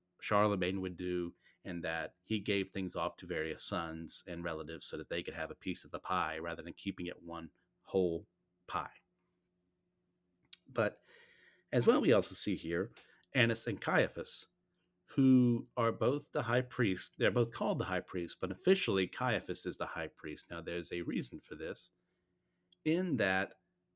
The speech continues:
Annas at some point in time was deposed from being the high priest. We're not exactly sure why. We don't know if he ticked someone off in Roman authority or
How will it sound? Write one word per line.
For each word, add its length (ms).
Annas 320
at 140
some 260
point 240
in 100
time 560
was 560
deposed 800
from 600
being 500
the 80
high 220
priest. 400
We're 60
not 120
exactly 380
sure 260
why. 360
We 80
don't 120
know 120
if 100
he 100
ticked 280
someone 320
off 280
in 160
Roman 220
authority 640
or 180